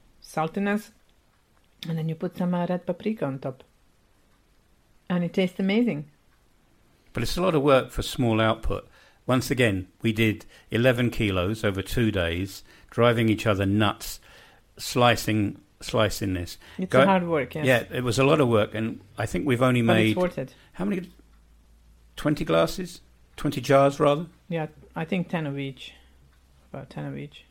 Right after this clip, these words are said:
Speaker 2: So it's a lot of
Speaker 1: Ten
Speaker 2: work
Speaker 1: of
Speaker 2: for
Speaker 1: senf, ten of the, yeah. That's all you get, because paprika shrinks once you cook it, when you cook
Speaker 2: Mm-hmm.
Speaker 1: it.
Speaker 2: So what, uh, your dad's done the cabbage.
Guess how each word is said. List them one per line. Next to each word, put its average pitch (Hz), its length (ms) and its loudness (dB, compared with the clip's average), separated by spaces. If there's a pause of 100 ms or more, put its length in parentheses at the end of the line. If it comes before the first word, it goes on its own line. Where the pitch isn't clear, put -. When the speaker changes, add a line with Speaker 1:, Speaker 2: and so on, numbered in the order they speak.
(1400)
Speaker 2:
So - 140 -6
it's 98 140 -4
a 113 40 0
lot 139 160 2
of 123 100 2
Speaker 1:
Ten - 100 8
Speaker 2:
work 190 100 6
Speaker 1:
of 170 80 -2
Speaker 2:
for 117 80 0
Speaker 1:
senf, 180 300 0
ten 170 180 -2
of 156 120 -8 (120)
the, 143 360 -4
yeah. 147 200 -6 (640)
That's 175 180 -4
all 226 140 6
you 180 60 2
get, 180 300 2 (460)
because - 240 -10
paprika 180 440 -2
shrinks 220 420 -4
once 143 220 -8
you 143 60 -14
cook - 260 -14
it, - 80 -12
when 143 140 -10
you 143 60 -10
cook 104 200 -4
Speaker 2:
Mm-hmm. 98 100 -6
Speaker 1:
it. 95 100 -10 (1080)
Speaker 2:
So - 160 -4
what, 143 220 2
uh, 127 180 2
your 123 160 2
dad's 165 280 2
done 131 260 2
the 113 80 -2
cabbage. - 520 -4